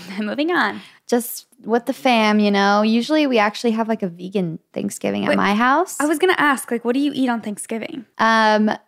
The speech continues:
Speaker 2: not everyone in my family is vegan, but my mom is pretty good about making mostly plant-based food, and then she'll leave, like, options for everyone else. But a good portion of my family, even, um, my sister-in-law, like, are plant-based. So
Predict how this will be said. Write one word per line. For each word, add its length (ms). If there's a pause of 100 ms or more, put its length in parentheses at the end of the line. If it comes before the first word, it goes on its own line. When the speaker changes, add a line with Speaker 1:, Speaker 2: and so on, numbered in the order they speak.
(100)
Speaker 2:
not 300
everyone 240
in 40
my 120
family 340
is 120
vegan, 360
but 140
my 100
mom 320
is 140
pretty 240
good 160
about 260
making 360
mostly 680
plant-based 800
food, 400
and 180
then 120
she'll 220
leave, 240
like, 180
options 480
for 100
everyone 300
else. 340 (480)
But 420
a 60
good 320
portion 340
of 80
my 140
family, 360
even, 380
um, 420
my 140
sister-in-law, 800
like, 180
are 100
plant-based. 600
So 240